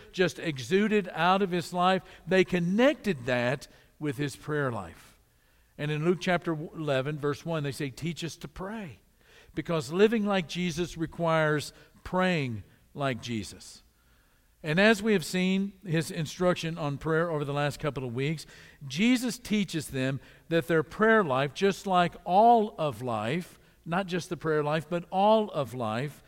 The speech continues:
revolves around the reality of God. And in our first three messages, we've seen the reality of God look like this.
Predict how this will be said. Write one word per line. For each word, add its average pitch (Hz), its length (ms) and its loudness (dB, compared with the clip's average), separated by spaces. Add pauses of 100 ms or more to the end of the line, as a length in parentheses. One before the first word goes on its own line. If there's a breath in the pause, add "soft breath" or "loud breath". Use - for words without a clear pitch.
(220 soft breath)
revolves 170 540 2
around 156 420 0 (220 soft breath)
the 151 80 -6
reality 156 760 0 (300 soft breath)
of 123 180 -8
God. 113 460 -4 (840 soft breath)
And 175 140 0
in 190 100 4
our 175 100 6
first 240 300 2
three 220 200 0
messages, 143 600 -2
we've 175 160 -4
seen 190 260 0
the 165 80 -2
reality 180 720 0
of 143 240 -4
God 143 380 -2
look 160 260 -2
like 143 220 -4
this. 135 300 -2